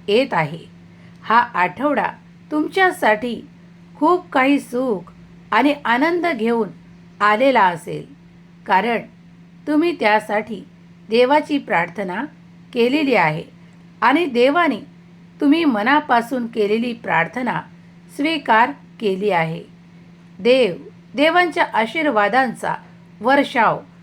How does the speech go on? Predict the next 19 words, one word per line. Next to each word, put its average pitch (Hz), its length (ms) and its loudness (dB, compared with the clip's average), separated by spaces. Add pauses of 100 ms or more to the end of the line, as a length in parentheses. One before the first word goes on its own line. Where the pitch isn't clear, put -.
(180)
तुमच्यावर 233 540 0 (360)
करू 285 320 2
इच्छितात. 185 520 -4 (560)
ते 330 140 0
स्वीकारण्यासाठी 262 1120 -2 (380)
तुम्ही 302 240 4
सज्ज 208 380 -2 (120)
आहात." 202 340 0 (2250)
देव 196 400 0 (340)
आणि 330 240 2
देवाची 311 540 4
दिव्य 294 440 0
शक्ती 208 520 -8 (400)
तुमच्यासाठी 226 800 -2 (380)
निरंतर 359 580 4
कार्य 254 480 2 (160)
करत 233 300 0
आहे. 175 280 -2 (500)
त्याचे 220 320 -2